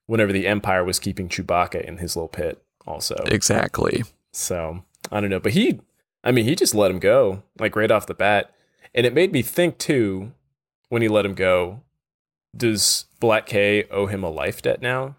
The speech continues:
Speaker 1: 'Cause it's,
Speaker 2: Oh,
Speaker 1: like, a thing with
Speaker 2: definitely.
Speaker 1: the Wookiees. Yeah, I think so, too.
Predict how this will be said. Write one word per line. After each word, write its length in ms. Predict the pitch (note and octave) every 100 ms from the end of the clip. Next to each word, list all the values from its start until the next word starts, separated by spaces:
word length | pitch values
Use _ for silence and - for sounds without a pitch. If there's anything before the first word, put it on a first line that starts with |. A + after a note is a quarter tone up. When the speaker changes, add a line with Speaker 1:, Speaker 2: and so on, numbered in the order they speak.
| _
Speaker 1:
'Cause 160 | - G2
it's, 100 | A2
Speaker 2:
Oh, 60 |
Speaker 1:
like, 120 | G2+ -
a 80 |
thing 260 | F#2 - D2
with 180 | C2 D#2+
Speaker 2:
definitely. 0 |
Speaker 1:
the 60 | F2 G2 - F2 E2
Wookiees. 200 | - -
Yeah, 180 | F#2 E2
I 80 | G2
think 180 | C#3
so, 140 | - F#2
too. 320 | - E2+